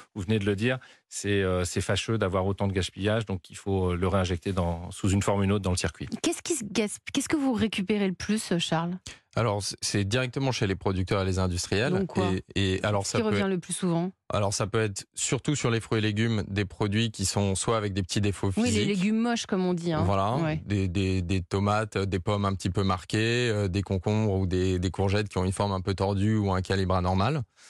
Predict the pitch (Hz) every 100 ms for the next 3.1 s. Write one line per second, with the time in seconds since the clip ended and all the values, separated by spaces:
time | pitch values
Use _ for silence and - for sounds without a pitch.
0 | - - 117 107 101 107 98 - 98 95
1 | 127 151 101 - 165 175 196 185 - 123
2 | 113 117 117 107 117 110 104 101 - 156